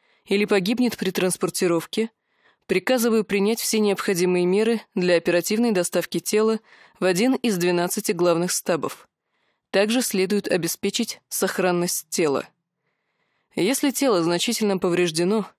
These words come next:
или оперативная доставка затруднена, приказываю его похоронить. Для этого желательно выбрать место, где произрастают цветы.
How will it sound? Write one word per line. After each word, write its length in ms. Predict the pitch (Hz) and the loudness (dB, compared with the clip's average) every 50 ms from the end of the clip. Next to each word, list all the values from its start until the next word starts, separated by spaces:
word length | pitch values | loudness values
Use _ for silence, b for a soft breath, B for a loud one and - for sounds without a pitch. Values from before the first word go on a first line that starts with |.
| _ | _
или 220 | _ 233 240 247 233 | _ 0 2 2 2
оперативная 640 | 208 - 208 185 185 190 - 226 214 208 190 180 | 2 2 2 0 0 0 0 0 2 2 2 2
доставка 480 | 170 180 175 - - 214 196 - - 190 | 0 0 -2 -2 -4 -4 -6 -4 -4 -2
затруднена, 640 | 175 175 160 - 165 160 175 175 180 185 214 233 220 - - _ _ _ _ | -2 -2 -2 -2 -2 0 0 0 2 2 0 0 -2 -4 -12 _ _ _ _
приказываю 720 | - 180 165 - - 220 233 220 240 220 233 233 220 185 | -2 -2 -2 0 0 0 2 2 2 2 2 2 2 2
его 360 | 165 165 160 170 180 180 - _ _ _ | 2 2 2 2 0 0 -2 _ _ _
похоронить. 760 | - 175 - - 190 175 180 180 175 156 135 - - - - - _ _ _ _ _ _ _ _ _ _ _ _ _ _ | -6 -4 -2 0 0 2 2 2 0 0 -2 -4 -6 -12 -14 -16 _ _ _ _ _ _ _ _ _ _ _ _ _ _
Для 200 | 175 170 190 214 | -2 2 2 2
этого 260 | 277 - 294 277 277 | 2 2 2 0 2
желательно 540 | 233 240 220 233 254 - - 240 226 214 202 | 2 2 2 2 0 0 0 2 2 2 2
выбрать 360 | 202 233 208 214 208 - - | 0 0 0 0 0 0 0
место, 480 | 196 208 247 247 - - - 233 226 196 - - | 0 0 0 0 -2 -2 0 0 -2 -2 -4 -4
где 300 | - 185 180 165 175 240 | -2 -2 -2 0 0 -2
произрастают 800 | 247 - 269 254 220 208 208 196 - - - 185 180 180 175 - | 0 0 0 0 2 2 0 0 -2 -2 0 0 0 0 -2 -4
цветы. 500 | - - 196 196 190 - - 156 - - | -4 -2 0 -2 0 -2 -4 -4 -4 -6